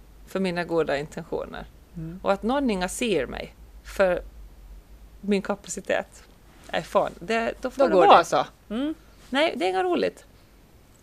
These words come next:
Speaker 1: Och när någon tror att jag är någonting som jag verkligen inte är.
Speaker 2: Hur mycket tänker du på pengar?
Speaker 1: Eh, alltså
Speaker 2: I relation till jobb?
Speaker 1: Alltså, den här yogautbildningen,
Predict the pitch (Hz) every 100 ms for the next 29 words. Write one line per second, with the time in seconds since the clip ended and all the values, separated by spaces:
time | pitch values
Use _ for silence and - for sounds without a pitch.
0 | - - 202 220 214 202 214 190 185 175
1 | 170 156 - - - - - 85 - -
2 | - 50 - - - - - - - -
3 | 208 262 320 294 247 196 185 180 202 220
4 | 131 147 - - - - - - - -
5 | - - - - - - - - - -
6 | - 73 57 - - - 160 - - -
7 | 185 170 160 - 151 151 156 - - -
8 | - - - - - - - - - _
9 | - - - - - - - - - -
10 | - - - - - 175 185 165 - -
11 | 170 165 160 165 160 226 294 226 147 151
12 | - 82 67 64